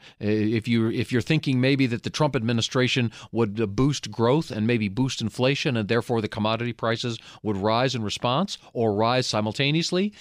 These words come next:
we think that's a bit of a, a bit of a stretch. After all, supply and demand in the commodity world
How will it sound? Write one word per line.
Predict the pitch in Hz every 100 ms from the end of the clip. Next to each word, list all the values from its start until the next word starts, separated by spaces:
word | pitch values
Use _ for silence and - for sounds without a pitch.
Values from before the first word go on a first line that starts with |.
| - -
we | 139
think | - 156 123
that's | 135 156 -
a |
bit | 107 127
of | 113
a, | 107 104
a | 104
bit | 104 156
of | 131
a |
stretch. | - - 113 82 - - - -
After | 107 - 131
all, | 127
supply | - - - 120
and | 127
demand | 110 117 120 113
in |
the | 98
commodity | 107 113 117 110
world | 101 110 107